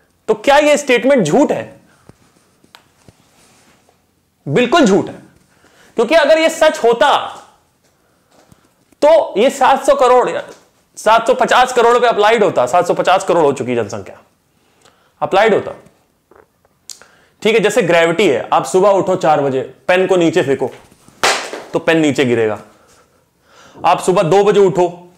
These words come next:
जिस दिन आपका मूड खराब है, उस दिन उठो, जिस दिन आपका मूड बहुत अच्छा है, उस दिन फेंको। हम्म, तो जब भी आप फेंकोगे, कभी भी फेंकोगे,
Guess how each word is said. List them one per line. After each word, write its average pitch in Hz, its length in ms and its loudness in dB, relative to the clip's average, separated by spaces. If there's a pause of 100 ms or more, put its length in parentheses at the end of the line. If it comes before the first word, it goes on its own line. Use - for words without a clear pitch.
(580)
जिस 156 100 0
दिन 180 140 0
आपका 180 220 0
मूड 180 220 2
खराब 185 320 2
है, 180 100 2
उस 165 120 0
दिन 185 160 0
उठो, 165 540 -2 (640)
जिस 156 80 0
दिन 185 120 0
आपका 185 180 0
मूड 180 200 0
बहुत 185 160 2
अच्छा 180 220 0
है, 190 40 2
उस 165 100 0
दिन 190 140 0
फेंको। 170 540 -2 (1300)
हम्म, 165 160 -4 (1300)
तो 170 280 -2
जब 180 200 2
भी 294 80 4
आप 294 160 2
फेंकोगे, 262 420 2
कभी 240 240 2
भी 240 120 2
फेंकोगे, 185 380 2